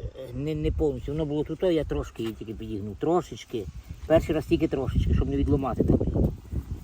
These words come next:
Случайно. Тільки трошечки, о.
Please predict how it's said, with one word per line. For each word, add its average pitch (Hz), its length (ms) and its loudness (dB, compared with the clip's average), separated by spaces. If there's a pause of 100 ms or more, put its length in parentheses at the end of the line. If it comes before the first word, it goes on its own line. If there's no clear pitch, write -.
(500)
Случайно. 104 400 -8 (1120)
Тільки 156 200 4
трошечки, 131 520 -2
о. 107 100 -4